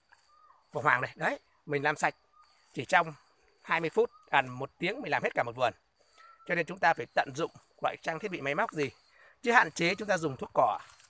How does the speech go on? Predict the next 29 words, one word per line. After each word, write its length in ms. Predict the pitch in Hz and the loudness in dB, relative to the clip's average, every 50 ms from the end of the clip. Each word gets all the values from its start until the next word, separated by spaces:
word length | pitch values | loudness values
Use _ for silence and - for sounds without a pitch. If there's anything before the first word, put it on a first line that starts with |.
| _ _ _ _ _ _ _ _ - _ - - - - - - - _ - | _ _ _ _ _ _ _ _ -20 _ -20 -20 -20 -20 -20 -20 -20 _ -4
Thứ 80 | 196 | -2
nhất, 120 | 226 247 180 | -2 0 0
bảo 140 | 156 120 113 | 0 0 0
vệ 120 | 139 127 | 0 0
mình 160 | 131 143 135 - | 0 -2 -4 -4
thì 80 | - 131 127 | -6 -8 -8
chúng 100 | 151 151 | -2 -2
ta 80 | 151 | -2
biết 160 | 151 175 185 | -2 -2 -4
bệnh 140 | 170 131 - - | -6 -8 -6 -2
tật 140 | - 135 - - | -2 -2 -2 -2
của 60 | 135 | -6
người 120 | 120 117 120 | -6 -6 -6
Lục 120 | 117 117 | -4 -4
Ngạn 180 | 123 - 120 120 | -6 -6 -6 -6
mình 100 | 113 110 | -6 -6
nó 60 | 131 | -4
nhiều 220 | 156 151 151 139 | 0 2 2 2
như 100 | 135 151 | 2 0
nào 120 | 143 127 120 | 0 -2 -2
rồi. 120 | 123 117 - - _ _ _ _ _ _ - _ - - - - | -4 -8 -10 -14 _ _ _ _ _ _ -20 _ -20 -20 -12 -10
Những 140 | 170 175 | -10 -4
người 140 | 170 156 120 | -2 -2 -2
thâm 180 | - 170 165 151 | -2 -4 -6 0
canh, 180 | - 160 143 135 - - - - | 0 0 0 0 -6 -12 -6 -2
hoa 120 | 156 139 | -2 -2
quả 260 | - - 135 120 107 - | 0 0 -2 -2 -4 -4
lâu 200 | - 156 156 156 | -4 -2 0 0
rồi. 120 | 143 131 | 0 -2